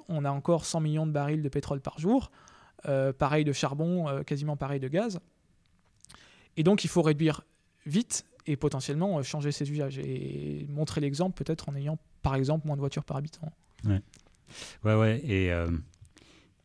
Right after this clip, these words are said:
Speaker 2: je trouve que, voilà, là, là, y-, j'avais mis, euh, sur cette, euh, sur cette question de, des courbes de saturation, enfin, ces, ces fameuses courbes en S comme ça, euh, quelques points d'attention que, qui seraient importants qu'on, qu'on dise ensemble,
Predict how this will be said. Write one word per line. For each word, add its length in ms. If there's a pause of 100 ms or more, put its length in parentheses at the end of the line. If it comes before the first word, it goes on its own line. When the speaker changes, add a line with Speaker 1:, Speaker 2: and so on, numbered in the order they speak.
(300)
Speaker 2:
je 100
trouve 240
que, 280 (800)
voilà, 320
là, 220
là, 240
y-, 580
j'avais 280
mis, 240
euh, 140
sur 240
cette, 260
euh, 220 (220)
sur 160
cette 140
question 400
de, 260
des 160
courbes 260
de 80
saturation, 540
enfin, 180
ces, 180
ces 180
fameuses 500
courbes 260
en 160
S 180
comme 160
ça, 180 (560)
euh, 100
quelques 260
points 220
d'attention 560
que, 240
qui 140
seraient 200
importants 380
qu'on, 420 (360)
qu'on 140
dise 180
ensemble, 420